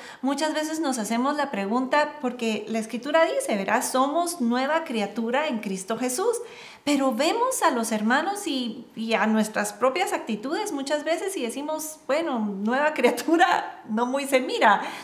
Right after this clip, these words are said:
¿Dónde está la transformación? Veo que sigo luchando, veo que sigo, eh, teniendo estos problemas, estas situaciones, o a los demás que, que siguen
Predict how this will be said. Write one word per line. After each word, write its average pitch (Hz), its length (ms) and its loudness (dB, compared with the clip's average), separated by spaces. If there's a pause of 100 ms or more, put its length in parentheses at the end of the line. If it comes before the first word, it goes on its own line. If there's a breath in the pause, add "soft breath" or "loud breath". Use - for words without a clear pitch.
(100)
¿Dónde 285 240 4
está 330 320 4
la 392 140 0
transformación? 233 1200 0
Veo 277 200 8 (600 loud breath)
que 240 140 2
sigo 320 320 4
luchando, 294 640 2
veo 277 260 6
que 233 120 0
sigo, 311 600 4 (380 loud breath)
eh, 220 220 2
teniendo 247 500 4
estos 269 320 2
problemas, 247 680 4
estas 247 280 -2
situaciones, 254 840 0
o 202 280 4
a 190 160 4
los 190 200 -2
demás 285 560 2
que, 208 280 -4
que 220 160 -4
siguen 311 580 -2